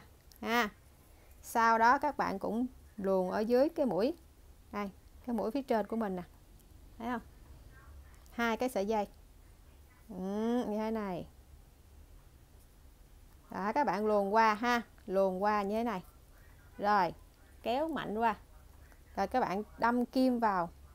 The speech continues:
ngay cái mũi ở dưới. Như thế này. Đó. Giữa kia, giữa cái mũi á của mình nãy kết thúc á, các bạn thấy không?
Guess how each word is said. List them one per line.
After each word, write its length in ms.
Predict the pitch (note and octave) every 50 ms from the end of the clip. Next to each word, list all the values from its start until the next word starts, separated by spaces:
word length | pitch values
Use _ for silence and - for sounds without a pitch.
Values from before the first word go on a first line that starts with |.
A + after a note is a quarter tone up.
| - - - - - - - - -
ngay 100 | A#3 A3
cái 120 | A3 B3 B3
mũi 220 | A3 F#3+ G#3 A#3+
ở 40 | B3+
dưới. 260 | A#3+ A#3+ B3+ C#4 F4 - - - - - - - - - - - - - - - - - - - - - - - - - - - - - - -
Như 80 | A#3 A3
thế 140 | G#3+ A3+ A#3+
này. 180 | B3 G#3+ F3+ - - - - - - - - - - - - - - - - - - - - - - - - - - - -
Đó. 340 | - F#3 F#3+ G3+ G#3+ A3+ A3+ - - - - - - - - - - - - - -
Giữa 320 | F3+ F#3+ F3 F3+ A3 C4+ -
kia, 180 | - C4 A#3+ A3+
giữa 220 | G3+ F3 - G3+
cái 120 | G#3+ C#4+ C4+
mũi 280 | G#3+ - - G#3 C4
á 60 | D#4
của 140 | E4 - B3+
mình 180 | B3 A3+ F3+ F3+ -
nãy 120 | - F3 G#3+
kết 140 | - C4 B3+
thúc 160 | - C#4 C4+ -
á, 80 | C#4+ C4 -
các 80 | - B3
bạn 160 | - - G3+
thấy 160 | - B3 B3+
không? 100 | C4 A#3+